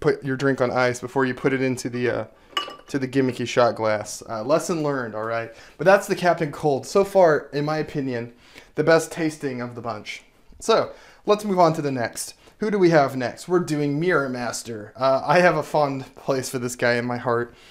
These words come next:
Uh, you'll, we'll probably find out sooner rather than later that I am very fond of Mirror Master and, uh, have some connections to him. So,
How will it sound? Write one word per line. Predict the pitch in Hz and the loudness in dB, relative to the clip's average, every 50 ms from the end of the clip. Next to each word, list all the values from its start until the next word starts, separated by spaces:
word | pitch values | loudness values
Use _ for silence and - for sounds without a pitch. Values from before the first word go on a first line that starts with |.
| - - _ _ - | -20 -20 _ _ -4
Uh, | 127 123 123 120 | 0 2 2 2
you'll, | 120 127 139 143 151 151 | 2 4 6 6 6 6
we'll | 143 143 135 147 147 147 | 4 0 2 6 6 6
probably | 147 - 247 226 208 190 170 | 6 10 10 10 10 10 4
find | - 185 165 151 147 | 4 4 4 4 4
out | 143 123 - | 2 0 -2
sooner | - 170 151 147 143 | -2 -2 0 0 0
rather | 139 135 131 127 | 0 0 -2 -4
than | 131 127 127 127 | -6 -6 -6 -4
later | 123 123 120 123 127 131 135 - - | -4 -4 -2 -2 -2 -4 -6 -8 -6
that | 123 117 120 | -4 0 4
I | 123 123 123 120 120 - - - - - - - | 4 4 2 0 -6 -14 -20 -20 -20 -20 -20 -10
am | - 135 131 123 | -8 -6 -4 0
very | 135 139 135 131 | 0 2 2 0
fond | 123 - 139 127 123 | 0 -2 -2 -2 -2
of | 123 120 | -4 -4
Mirror | 131 123 120 | -4 -4 -4
Master | 120 120 123 127 123 - - 165 180 180 | -4 -4 -6 -6 -8 -6 -4 -2 -2 -2
and, | 151 131 123 123 | -2 -2 -2 0
uh, | 120 113 | -2 -2
have | 113 123 131 117 | -2 -4 -6 -6
some | - 131 120 | -6 -8 -6
connections | - 131 120 117 113 - 131 123 - | -6 -4 -6 -6 -6 -6 -8 -6 -6
to | 131 | -4
him. | 147 185 202 220 | -2 -2 -2 -2
So, | 214 - 233 180 113 - | 0 0 0 0 0 -2